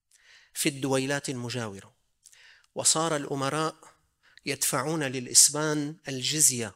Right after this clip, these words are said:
والأتاوات ليساعدوهم في البقاء على كراسي الحكم. وانتهزت الممالك الإسبانية هذه الفرصة للقيام بحركة استرداد كبيرة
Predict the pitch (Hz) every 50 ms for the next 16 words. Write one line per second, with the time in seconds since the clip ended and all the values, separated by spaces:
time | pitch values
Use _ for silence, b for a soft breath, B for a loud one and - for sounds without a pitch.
0 | _ - 156 139 131 127 135 - - 135 127 127 135 131 120 - _ - - -
1 | B B B B B B B B B B - 139 135 135 123 - - 143 135 120
2 | 127 131 131 151 160 165 151 143 165 165 170 165 165 156 - - - - 143 127
3 | 120 120 127 - - - 160 165 160 143 123 113 123 120 120 113 - - 123 135
4 | 131 123 - - 120 - - 120 - - 110 101 104 - _ _ _ _ _ _
5 | _ _ _ _ _ _ _ _ _ _ _ - B B B B B B B B
6 | B B B - 147 139 131 - 185 170 190 175 175 170 - 165 160 151 143 139
7 | 147 156 160 156 147 - 156 135 135 139 - - 147 143 135 139 151 151 151 135
8 | 127 143 139 139 135 131 131 - - - - - - 120 - - _ _ _ _
9 | B B B B B B B B B - 151 139 131 123 - - 139 135 139 151
10 | 156 156 156 143 135 120 117 110 - 139 139 143 151 - 165 131 - 135 120 -
11 | - - 127 123 127 143 143 135 139 127 123 - - 131 127 143 135 123 113 104
12 | -